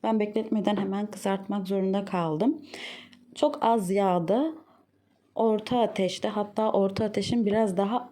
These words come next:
aşağısında, az daha, e, kısık bir ateşte pişiriyoruz.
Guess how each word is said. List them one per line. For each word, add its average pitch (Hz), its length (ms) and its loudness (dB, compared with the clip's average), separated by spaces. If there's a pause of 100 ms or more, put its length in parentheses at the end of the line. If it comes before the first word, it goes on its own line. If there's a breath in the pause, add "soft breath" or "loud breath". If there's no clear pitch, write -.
aşağısında, 180 1160 -2
az 180 280 -2
daha, 185 380 0 (240)
e, 175 40 -6 (140)
kısık - 400 -10
bir 170 60 -2
ateşte 175 680 -6 (320 loud breath)
pişiriyoruz. 196 1120 0